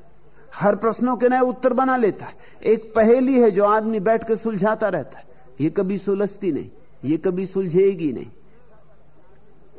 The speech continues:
प्रार्थना विचार नहीं, प्रार्थना न तो प्रश्न है और न उत्तर है। प्रार्थना तो प्रश्न और उत्तर का चुप हो जाना है। प्रार्थना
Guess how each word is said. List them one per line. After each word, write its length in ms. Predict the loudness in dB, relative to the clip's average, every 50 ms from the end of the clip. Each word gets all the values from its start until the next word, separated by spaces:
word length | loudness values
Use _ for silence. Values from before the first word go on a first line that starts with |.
| -8 -4
प्रार्थना 600 | 0 0 0 0 0 0 0 2 2 2 2 0 -4 -8 -16 -20 -20 -20 -20 -20 -20 -20 -20 -20 -18 -14
विचार 480 | -6 -4 -4 -2 -2 -2 -2 -2 -2 -2
नहीं, 300 | -2 -2 -2 -2 -4 -6 -8 -10 -18 -20 -20 -20 -20 -20 -20 -20 -20 -20 -20 -20 -20 -20 -20 -20 -20 -20 -12 -6
प्रार्थना 560 | -4 -2 -2 -2 -2 -2 0 2 2 2 0 -2 -8 -18 -20 -20 -20 -20 -8 -4
न 120 | -2 -2 -2
तो 140 | -2 -2 -2
प्रश्न 480 | 0 0 0 0 0 0 2 4 4 4
है 120 | 2 0
और 220 | 0 0 0 0 2
न 100 | 2 2
उत्तर 440 | 0 0 -2 -4 -4 -2 -2 -2 -2
है। 200 | -6 -12 -18 -20 -20 -20 -20 -20 -20 -18 -10 -6
प्रार्थना 480 | -4 -2 -2 -2 -2 -2 0 0 0
तो 200 | 2 2 2 0 0 0 -6 -4
प्रश्न 360 | -2 -2 -2 -2 -4 -4 -2
और 160 | -2 -2 -2 -4
उत्तर 340 | -6 -8 -6 -6 -4 -4
का 160 | -4 -4 -6 -6
चुप 320 | -6 -6 -8 -8 -8 -6 -6 -8
हो 100 | -6 -6
जाना 300 | -6 -10 -10 -10 -12 -14
है। 100 | -14 -18 -20 -20 -20 -20 -20 -20 -20 -20 -20 -20 -20 -20 -20 -20 -10 -4
प्रार्थना 460 | 0 0 0 0 0 0 0 2 2